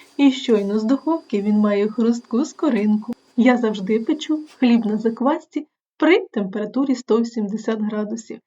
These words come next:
У звичайній духовці час випікання, звісно, залежить від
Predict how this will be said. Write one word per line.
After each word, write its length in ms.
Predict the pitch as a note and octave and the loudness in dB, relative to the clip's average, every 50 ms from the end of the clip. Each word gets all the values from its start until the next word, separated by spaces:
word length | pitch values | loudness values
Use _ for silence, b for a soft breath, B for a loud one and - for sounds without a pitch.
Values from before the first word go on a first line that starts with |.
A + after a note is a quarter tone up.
| _ _ _ _ _ - | _ _ _ _ _ -2
У 60 | A#3+ | 0
звичайній 600 | A3 G#3 A3+ B3 A#3 - A#3 A3+ C4 D4+ E4+ E4+ | 2 2 2 0 2 2 2 2 2 2 0 -2
духовці 560 | D4 C#4 C#4+ - - A3 G#3 G#3+ - B3 A#3 | -2 -4 -4 0 0 0 0 -2 -6 -10 -10
час 340 | - - C4 B3+ B3 B3 - | -4 0 0 0 0 0 -2
випікання, 600 | G#3+ A3+ A#3 - B3 B3 - F4 F4+ F4+ F#4+ F#4 | -4 -4 -2 -4 -6 0 0 0 0 2 -2 -2
звісно, 380 | C#4+ D4 D#4 D#4+ D#4 - E4 D#4 | -2 -2 -2 -2 -2 -6 -6 -4
залежить 520 | C#4+ C#4+ C#4 C4 C4+ C4 C4+ C4 A#3 - - | -2 -2 0 0 0 -2 -2 -4 -8 -8 -10
від 300 | G3 F#3+ A3 B3+ E4 | -6 -2 0 0 0